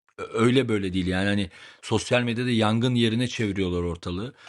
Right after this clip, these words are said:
E, sanki istedikleri hoca gelmezse Beşiktaş'ı bırakacakmış gibi konuşmalar, tweetler. E,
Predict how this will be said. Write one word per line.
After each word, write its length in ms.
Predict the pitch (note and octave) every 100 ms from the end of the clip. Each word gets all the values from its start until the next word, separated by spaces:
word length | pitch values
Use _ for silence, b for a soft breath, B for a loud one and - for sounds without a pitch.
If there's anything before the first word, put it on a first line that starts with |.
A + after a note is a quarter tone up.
| B _ F2
E, 180 | F2+ F2
sanki 420 | A2+ G#2+ A#2 -
istedikleri 520 | - - G#2+ A#2 A#2+
hoca 220 | A#2 A#2
gelmezse 600 | A2 G#2+ A#2 B2+ - B2+
Beşiktaş'ı 460 | A#2 - - A#2+ B2+
bırakacakmış 640 | A#2 A2 A2+ A#2+ - A2+
gibi 180 | - A2+
konuşmalar, 580 | - A2 G#2+ A2+ A2 A2
tweetler. 640 | - A2 G2+ A2+ A2 - B B B B _
E, 80 | F#2